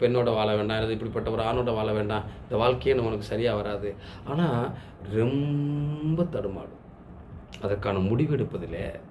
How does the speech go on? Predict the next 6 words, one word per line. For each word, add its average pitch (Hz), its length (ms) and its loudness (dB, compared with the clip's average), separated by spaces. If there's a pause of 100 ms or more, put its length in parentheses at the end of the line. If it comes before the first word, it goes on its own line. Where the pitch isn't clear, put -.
(880)
அந்த 120 200 4
முடிவை 135 300 4
சரி 123 260 2
பண்றதுக்காக 120 920 -2 (840)
நிறைய 196 400 2
போராட்டங்களை 113 840 -2